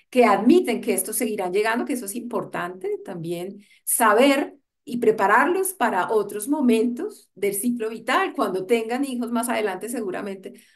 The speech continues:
podrán entrar en crisis y, y acompañarles y darles que, que la pareja va a seguir cambiando y cómo abordarlo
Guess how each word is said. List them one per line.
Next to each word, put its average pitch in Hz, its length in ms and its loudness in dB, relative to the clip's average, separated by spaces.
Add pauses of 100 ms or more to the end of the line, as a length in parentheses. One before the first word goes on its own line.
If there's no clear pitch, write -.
(100)
podrán 208 380 2
entrar 208 280 -6
en 202 140 -8
crisis 240 560 -2 (260)
y, 330 460 2
y 254 220 2
acompañarles 240 760 2
y 294 80 0
darles 233 420 -2
que, 240 300 -4
que 208 140 -4
la 190 140 -4
pareja 233 360 -2
va 277 100 0
a 285 60 -2
seguir 285 320 -2
cambiando 285 600 2
y 262 200 -8
cómo 247 320 4
abordarlo 240 840 2